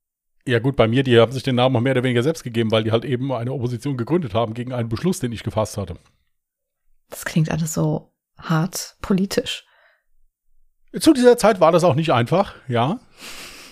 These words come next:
Speaker 1: <laughs> Nein, äh, also w-, ihr könnt ja gerne mal schreiben, wenn, wenn ihr irgendwelche Vorschläge habt. Wenn, wenn
Speaker 2: Wie
Speaker 1: ihr
Speaker 2: fühlt ihr euch denn so?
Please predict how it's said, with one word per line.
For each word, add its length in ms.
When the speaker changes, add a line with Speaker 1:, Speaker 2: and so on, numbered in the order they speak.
Speaker 1:
<laughs> 180
Nein, 340
äh, 220
also 420
w-, 60
ihr 180
könnt 240
ja 100
gerne 240
mal 260
schreiben, 560
wenn, 260
wenn 120
ihr 140
irgendwelche 280
Vorschläge 560
habt. 480
Wenn, 360
wenn 220
Speaker 2:
Wie 100
Speaker 1:
ihr 80
Speaker 2:
fühlt 200
ihr 160
euch 220
denn 240
so? 320